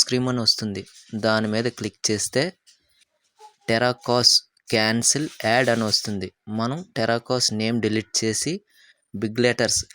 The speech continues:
క్యాపిటల్ లెటర్స్‌ని Terraco's అని టైప్ చేసి పెట్టుకుంటే మనకి చూడటానికి కొద్దిగా ఎఫెక్టివ్‌గా కనబడుతుంది. దీన్ని యాడ్ అని ఒకసారి నొక్కి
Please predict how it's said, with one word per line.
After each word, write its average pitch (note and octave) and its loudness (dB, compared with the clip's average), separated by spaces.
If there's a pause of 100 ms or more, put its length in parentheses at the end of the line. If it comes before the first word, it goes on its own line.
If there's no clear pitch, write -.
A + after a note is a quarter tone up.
క్యాపిటల్ A2 -2
లెటర్స్‌ని A#2 -2 (600)
Terraco's A2+ 0 (120)
అని A2+ -4
టైప్ G#2 -2
చేసి A2 0
పెట్టుకుంటే G2+ -4 (380)
మనకి C3 -6 (280)
చూడటానికి A#2+ 0
కొద్దిగా A#2 -2 (760)
ఎఫెక్టివ్‌గా A#2+ 0 (100)
కనబడుతుంది. G#2 -2 (220)
దీన్ని B2+ -2 (120)
యాడ్ A2+ 4
అని B2+ -2 (460)
ఒకసారి A2 0
నొక్కి C#3 -4